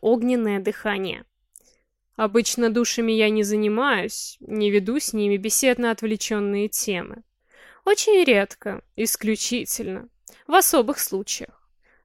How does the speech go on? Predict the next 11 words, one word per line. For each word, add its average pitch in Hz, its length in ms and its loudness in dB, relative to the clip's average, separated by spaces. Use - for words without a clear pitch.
таких 294 420 2
как 370 240 4
твой. 196 460 -4
Ты 311 140 2
умерла, 247 680 4
но 226 300 0
твоё 214 400 4
время 202 420 2
ещё 214 280 0
не 208 120 2
настало. 214 720 0